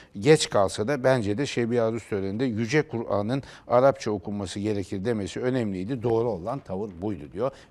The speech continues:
Bir aferin daha almış Ekrem Başkan Abdülkadir Selvi'den.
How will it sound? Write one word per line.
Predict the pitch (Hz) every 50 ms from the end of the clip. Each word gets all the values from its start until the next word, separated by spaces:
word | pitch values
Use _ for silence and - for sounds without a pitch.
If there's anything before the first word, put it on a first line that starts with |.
| - - -
Bir | 220 - - 123 117
aferin | 95 - 110 113 127 143 131 110
daha | 117 117
almış | 110 107 101 90 82 82 82 -
Ekrem | 95 87 - - 98 90 87 82
Başkan | 80 78 - - 123 117
Abdülkadir | 104 98 98 - - 92 87 - 95 87 85 95 117 113
Selvi'den. | - - 95 90 87 87 82 85 76